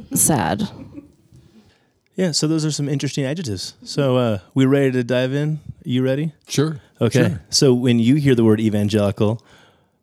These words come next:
Speaker 2: what comes to your mind?
Speaker 3: <clears throat> Yeah, I, I, that's a good question since I posed the question last week. <laughs> I, I,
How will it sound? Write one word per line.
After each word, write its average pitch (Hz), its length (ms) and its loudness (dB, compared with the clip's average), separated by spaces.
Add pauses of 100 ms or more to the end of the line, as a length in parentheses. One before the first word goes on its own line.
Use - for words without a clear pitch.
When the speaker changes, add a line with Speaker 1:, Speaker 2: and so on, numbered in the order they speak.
(280)
Speaker 2:
what 127 320 -2
comes 120 280 0
to 113 60 -2
your 110 100 2
mind? - 280 -6 (1400)
Speaker 3:
<clears throat> 151 280 0 (260)
Yeah, 147 180 2
I, 123 220 -4
I, 135 80 -4
that's 139 280 0
a 139 40 2
good 131 240 0
question 127 520 0
since 110 320 -2
I 120 200 -2
posed 120 580 -4
the 107 80 -10
question 117 420 -4
last 104 380 -4
week. 117 260 -2
<laughs> - 160 -16 (2250)
I, 160 140 2 (180)
I, 156 140 -4